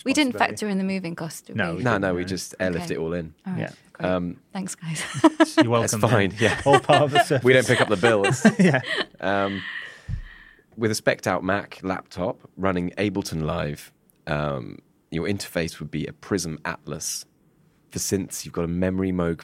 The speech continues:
Speaker 3: Plus looping, uh, provided by a Pigtronics Infinity Looper.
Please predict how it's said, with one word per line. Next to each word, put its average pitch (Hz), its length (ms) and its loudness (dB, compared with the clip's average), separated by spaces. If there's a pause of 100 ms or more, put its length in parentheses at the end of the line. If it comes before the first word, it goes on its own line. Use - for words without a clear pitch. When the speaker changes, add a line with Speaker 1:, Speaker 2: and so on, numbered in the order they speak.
Speaker 3:
Plus - 520 -8 (460)
looping, 85 600 -4 (180)
uh, 76 300 -2 (440)
provided 85 360 0
by 76 140 0
a 73 40 -6
Pigtronics - 680 -4
Infinity 82 540 -6
Looper. 78 400 -6